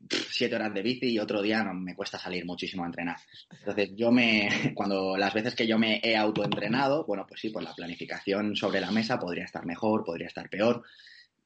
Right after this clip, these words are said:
pero al final la realidad es que todos creo que, que nos perdonamos o nos autoengañamos o nos, o nos permitimos ciertas cosas que un entrenador no, no le permite a los suyos. Yo le echo broncas a mis deportistas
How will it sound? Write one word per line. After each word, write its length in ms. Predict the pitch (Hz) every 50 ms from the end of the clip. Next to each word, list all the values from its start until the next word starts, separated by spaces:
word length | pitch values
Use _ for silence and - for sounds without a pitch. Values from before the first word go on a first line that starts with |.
| _ _
pero 560 | - 120 110 107 107 104 101 101 98 101 101
al 100 | 98 98
final 320 | - - 101 95 113 123 127
la 80 | 113
realidad 280 | 107 101 98 98 101 113
es 80 | 117 -
que 140 | - 104 87
todos 420 | - 117 113 107 131 131 - -
creo 460 | - 110 98 104 110 113 135 - - _
que, 460 | - 95 85 80 73 62 60 67 - _
que 100 | - 87
nos 240 | 85 87 87 87 -
perdonamos 720 | - 107 98 92 90 95 104 110 113 107 107 107 107 107 110 110 110 - _ -
o 140 | 92 95 92
nos 160 | 92 90 -
autoengañamos 880 | 92 90 92 92 85 87 85 92 110 113 113 113 110 110 113 110 -
o 100 | 95 90
nos, 640 | 87 87 87 85 85 85 80 78 78 76 73 - - _ - - _
o 80 | - 98
nos 100 | 98 98
permitimos 500 | 107 101 101 101 98 110 117 123 120 120
ciertas 300 | - 120 - - 104 -
cosas 320 | - 110 110 123 120 - -
que 280 | - 98 92 87 - -
un 140 | - 120 123
entrenador 680 | 127 123 113 120 113 101 98 110 123 117 117 117 - _ _
no, 480 | 92 92 92 90 90 85 82 82 73 90
no 140 | 95 104
le 80 | 104 98
permite 380 | - 85 85 110 156 196 208 107
a 40 | 92
los 120 | 90 98
suyos. 300 | - 214 220 165 95 - -
Yo 160 | 92 98 101
le 180 | 104 101 104 107
echo 200 | 107 - 117 107
broncas 400 | 107 110 117 120 113 110 107 -
a 80 | 104
mis 220 | 104 104 101 98 98
deportistas 680 | 107 101 - 101 98 - 117 117 - - 139 165 190